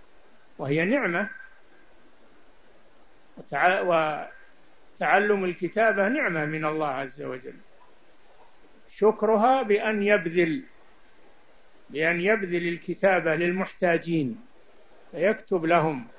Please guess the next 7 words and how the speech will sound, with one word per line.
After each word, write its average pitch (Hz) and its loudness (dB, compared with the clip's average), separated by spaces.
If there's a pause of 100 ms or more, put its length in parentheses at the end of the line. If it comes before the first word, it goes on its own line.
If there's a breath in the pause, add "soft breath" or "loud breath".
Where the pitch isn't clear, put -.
(1200)
ما 170 2 (320)
يحتاجون 175 2
إليه، 170 2 (1700)
فإن 190 2
أبى 240 6
أن 202 6
يكتب 233 -2